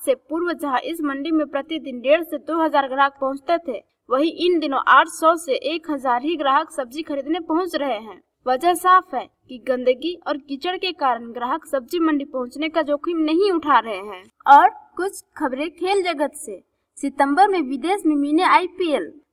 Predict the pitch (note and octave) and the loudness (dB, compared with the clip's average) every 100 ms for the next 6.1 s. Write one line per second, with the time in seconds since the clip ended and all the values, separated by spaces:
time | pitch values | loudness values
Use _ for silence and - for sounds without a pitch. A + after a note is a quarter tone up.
0 | A#3+ C#4+ C#4+ D4+ D4 D4 C4+ F#4 G4 D4+ | -4 -2 0 -2 -2 2 6 6 2 -2
1 | C#4+ - C#4 C#4+ F#4 E4 C4+ C4 C4 E4 | -4 0 2 6 6 6 0 4 6 4
2 | F4 - G4 C#4+ C4+ B3 G3 A#3 B3+ D#4+ | -2 -4 4 6 8 6 -2 -4 -2 -2
3 | E4+ E4+ F#4 E4+ C#4+ C#4 B3+ C4+ C4+ C#4+ | -4 -6 -4 -2 -2 -4 -10 -8 -2 2
4 | D#4+ F#4+ - D4 B3 B3+ B3+ D4 E4+ E4+ | 2 0 -4 2 4 4 2 -2 -4 -4
5 | E4+ C#4+ C#4 C#4+ F4 - G4 F4+ D4 C4+ | -4 2 6 6 4 0 0 2 0 -2
6 | G#3 | -6